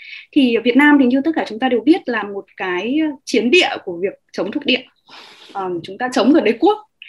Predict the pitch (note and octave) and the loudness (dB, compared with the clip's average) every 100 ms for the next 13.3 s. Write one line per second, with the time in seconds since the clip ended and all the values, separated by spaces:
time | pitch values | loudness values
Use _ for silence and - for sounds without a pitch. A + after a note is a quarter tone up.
0 | - - A#3 A3 C#4 D4+ D4 F#3+ F3+ - | -14 -4 -4 -2 0 2 2 2 -4 -2
1 | G#3 A3+ E4 E4+ C#4 C4+ C4+ D#3+ F#3 G3 | -2 4 2 2 -4 0 0 0 -4 -8
2 | G3 F#3 F3+ F#3+ G#3+ A#3 B3 A#3+ C#4 - | -8 -8 -8 -8 -4 -2 0 0 2 2
3 | E3+ A3+ _ G3+ G#3+ B3+ A#3+ G3 F3 E3+ | 0 -6 _ -16 -4 -4 -2 -2 -4 -8
4 | - G#3 G#3+ C#4+ C4+ A#3+ A#3+ B3 B3+ B3+ | -8 -2 4 4 6 2 0 0 2 2
5 | B3+ B3 _ _ _ - _ A3 G#3+ G#3 | 0 -6 _ _ _ -20 _ -14 -12 -14
6 | - - G#3 G3 B3+ A3 G#3+ G#3 G3+ B3 | -14 -4 -2 0 0 0 0 -2 -2 -2
7 | A3 G3+ A3 G#3+ G#3+ C#4 E4+ F4 B3+ F#3+ | -6 -6 -6 -4 -6 2 4 4 -2 -10
8 | G3 - G#3 A#3+ C4 B3 G3+ G#3+ B3+ F#4 | -10 -10 -6 -4 -2 -2 -4 -2 0 0
9 | - - G#3+ A#3 B3 B3+ A3 G3 G#3+ C#4 | -4 -12 -10 -6 -4 -4 -4 -6 -2 2
10 | C#4 B3 G3 - - D#4 E4 D4 C4+ C#4 | 2 0 -4 -6 2 4 4 2 -2 -2
11 | C4+ C4+ B3+ B3 A#3+ B3 B3 B3+ A3 F#3+ | -2 -4 -4 -6 -8 -8 -6 -4 -6 -6
12 | D3+ - A#3+ B3 A#3 _ - - - - | -8 -10 -6 -4 -4 _ -20 -18 -18 -6
13 | C4 B3 A3+ | 0 2 2